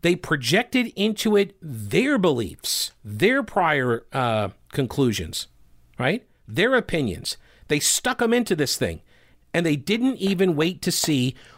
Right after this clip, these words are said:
what the black guy had constructed. Kinda racisty, don't you think? Why, why do you think that this guy be, is it because he's black, he wouldn't be able to tell the story correctly? Why, why would you assume that he's a white supremacist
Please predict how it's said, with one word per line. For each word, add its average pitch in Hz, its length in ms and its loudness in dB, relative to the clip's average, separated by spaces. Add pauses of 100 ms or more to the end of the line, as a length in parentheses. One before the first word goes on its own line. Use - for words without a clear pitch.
what 170 320 0
the 202 160 2
black 226 540 0
guy 170 400 2
had 180 400 -2 (200)
constructed. - 680 -2 (1400)
Kinda 359 300 4
racisty, 151 680 2
don't 202 240 2
you 233 60 2
think? 269 280 0
Why, 247 340 2
why 208 180 2
do 294 80 0
you 285 140 2
think 262 260 0
that 220 220 0
this - 340 0
guy 196 300 2
be, 180 200 0
is 160 160 0
it 156 40 2
because 151 320 -2
he's 135 160 0
black, 139 300 0
he 156 100 -4
wouldn't 151 180 0
be 147 120 2
able 147 120 2
to 135 60 -2
tell 151 240 0
the 131 80 -4
story 147 340 0
correctly? 269 480 0
Why, 247 300 0 (340)
why 202 180 2
would 277 200 0
you 262 100 4
assume 254 380 2
that 180 100 4
he's 190 160 2
a 165 60 2
white 190 240 0
supremacist 190 800 -2